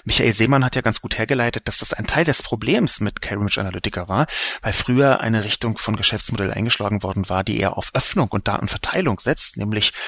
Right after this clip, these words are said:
andere Apps können die Facebook-Daten nutzen und eigene Leistungen anbieten. Und dass inzwischen Werbung verkauft wird,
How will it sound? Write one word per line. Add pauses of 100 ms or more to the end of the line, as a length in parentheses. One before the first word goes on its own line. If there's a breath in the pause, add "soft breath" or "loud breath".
(120 loud breath)
andere
Apps
können
die
Facebook-Daten
nutzen
und
eigene
Leistungen
anbieten. (1000 loud breath)
Und
dass
inzwischen
Werbung
verkauft
wird,